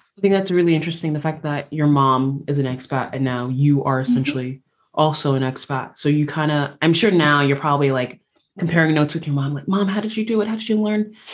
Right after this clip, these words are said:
Speaker 1: you know, a foreign language? How did you manage, et cetera?" Things like that.
Speaker 2: Oh, I mean, yeah, she has plenty of, plenty of stories. And yeah, we relate. <laughs> We relate to each other now, definitely,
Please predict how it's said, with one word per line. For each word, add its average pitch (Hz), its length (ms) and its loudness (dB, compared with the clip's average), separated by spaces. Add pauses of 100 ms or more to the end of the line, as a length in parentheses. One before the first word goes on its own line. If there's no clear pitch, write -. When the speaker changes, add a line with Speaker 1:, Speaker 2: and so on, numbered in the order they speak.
Speaker 1:
you 220 80 2
know, 220 80 4
a 208 60 0
foreign 208 280 2
language? 202 640 2
How 226 100 0
did 220 160 2
you 226 80 2
manage, 208 640 0
et 196 120 -6
cetera?" 202 280 -2
Things 196 220 -4
like 190 140 -8
that. 185 380 -6 (1080)
Speaker 2:
Oh, 233 340 4
I 226 60 0
mean, 214 200 0
yeah, - 220 -4
she 233 220 -2
has 220 220 0
plenty 214 680 0
of, 196 280 0 (360)
plenty 107 340 -4
of 104 140 2
stories. - 440 -2
And 110 280 0
yeah, 208 160 2
we 226 120 4
relate. 208 520 2
<laughs> 320 180 2
We 294 80 4
relate 220 340 2
to 233 100 -6
each 196 120 -8
other 190 160 0
now, 190 180 -4
definitely, 196 560 -6